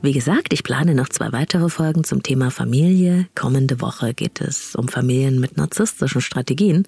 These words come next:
Und in der Woche darauf geht es um die unausgesprochenen Lebensregeln und Übertragungen, die wir aus unseren Familien mitnehmen und von denen viele eigentlich heute gar nicht mehr für uns passen.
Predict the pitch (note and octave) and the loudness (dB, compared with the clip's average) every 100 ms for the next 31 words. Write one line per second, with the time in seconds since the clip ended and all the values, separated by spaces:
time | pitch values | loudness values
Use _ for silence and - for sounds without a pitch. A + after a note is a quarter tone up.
0 | _ - D3+ C3 C3 B2+ B2+ C#3 B2 C3+ | _ -2 0 2 2 0 0 -2 -2 2
1 | A#3 C#3+ G3 - - F#3 E3+ - E3+ E3 | 2 2 0 -4 -6 -2 -2 0 2 2
2 | A3 D4 D#3 - C#3+ - - C#3 D3 B2 | 2 2 0 -2 -4 -4 -4 -2 0 2
3 | A#2+ A#2 C3 D#3+ - D3 C#3+ C3 C3 G2+ | 2 0 0 0 0 -2 0 0 2 0
4 | A#2+ - A#2+ - D#3 A#3 E3 C3 C3 E3+ | 0 -2 -4 -4 0 2 2 2 2 2
5 | - - - - D3 D3+ D3+ C#3 - C#3 | -2 -10 -14 -4 0 2 2 0 0 0
6 | C#3 C3+ - B2+ B2+ B2 A#2 E3 - G3 | 2 0 0 0 2 2 2 2 2 4
7 | A3 A#3 G#3+ D3 D#3 D#3 D3+ D#3 D#3+ C#3+ | 4 4 4 2 0 0 2 2 2 0
8 | - A3 A#3 F#3+ - D#3+ D#3 D3+ D3+ D3+ | 0 2 2 2 0 0 2 0 0 -2
9 | C#3 C3+ D3 D3+ - C#3 C#3 C#3 C#3 - | -2 0 0 0 -2 -2 0 0 -2 -2
10 | D#3+ - - | -4 -2 -4